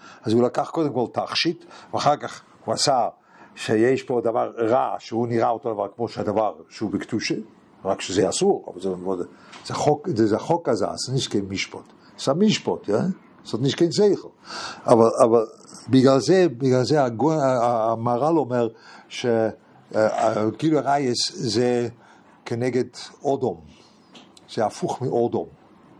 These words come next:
כי הוא עושה מעשה בהמה. אז, אז אנחנו רק לוקחים את זה מעשה בהמה. לא, זה באמת מעשה בהמה. <laughs> זה באמת בחוכמה, זה מעשה בהמה. כי זה מעשה פונים אל אוכל.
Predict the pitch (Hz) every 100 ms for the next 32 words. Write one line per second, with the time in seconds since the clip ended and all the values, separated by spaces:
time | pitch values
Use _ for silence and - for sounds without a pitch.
0 | - - - - - - - - - -
1 | - - - - - 110 113 113 117 110
2 | 101 104 107 98 - - - - - -
3 | - - - - - - - - 107 -
4 | - - - 117 135 131 139 - 147 110
5 | 156 123 110 110 - - 113 110 82 -
6 | 135 196 208 147 135 143 202 247 202 170
7 | 156 175 294 196 113 - - - 170 -
8 | - - - - 127 139 247 - 127 -
9 | 196 - - 127 107 135 165 151 156 160
10 | 196 185 92 - - - 120 113 160 160
11 | - 143 143 160 202 208 -